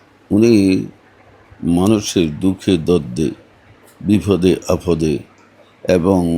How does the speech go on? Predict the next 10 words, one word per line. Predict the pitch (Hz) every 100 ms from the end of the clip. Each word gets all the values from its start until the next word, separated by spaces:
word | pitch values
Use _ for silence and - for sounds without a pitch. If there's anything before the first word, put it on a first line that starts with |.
| 82 76
মসজিদ, | 82 90 90 82 - - 98 87 82 78 -
মাদ্রাসা | 80 87 82 - 85 - 87 76 95 _ - _ _ - - -
এবং | 90 85 104 98 -
এতিম | 104 92 123 127 117
যারা | 95 92 87 85 85 - - - - - - - -
এবং | 85 104 104
যারা | 90 98 104
অসহায়, | - - 90 - 135 117 92 85 76 - _ _ _ _ _ _ -
এদের | 98 104 110 -
পাশে | 95 95 101 95 87